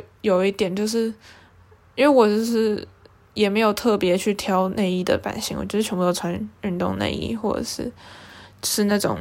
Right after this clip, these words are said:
一件套下去的，因为也没有什么，也没有什么大小，所以不需要钢圈，<laughs> 就是直接套的那种。然后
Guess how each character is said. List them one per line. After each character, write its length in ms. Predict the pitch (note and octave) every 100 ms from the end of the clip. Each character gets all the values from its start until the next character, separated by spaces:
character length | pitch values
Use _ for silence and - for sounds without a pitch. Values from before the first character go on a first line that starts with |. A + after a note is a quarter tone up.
| E3+ -
一 120 | G3
件 220 | A3 G3+
套 180 | - F#3
下 220 | G3 F#3
去 220 | - -
的， 120 | - - -
因 200 | - A3
为 100 | G#3+ - - -
也 140 | G3
没 100 | G3
有 100 | G#3
什 140 | A3+
么， 140 | A3+ - -
也 120 | G#3
没 100 | G#3
有 100 | A#3
什 140 | C4 A3+
么 160 | - - - _ _ _ _
大 240 | - G3 G#3
小， 280 | - G#3 -
所 140 | -
以 100 | G#3 G#3 - - -
不 100 | -
需 140 | -
要 80 | G3 G#3
钢 280 | F#3 F#3+
圈， 300 | G#3+ - E3+ G#3+ G#3+ -
<laughs> 260 | - - -
就 100 | A3+
是 200 | A3 A#3+ - -
直 120 | - G3
接 160 | G#3
套 260 | G#3 - F#3+
的 60 | F#3+
那 100 | F#3+
种。 160 | -
然 100 | -
后 80 | G3+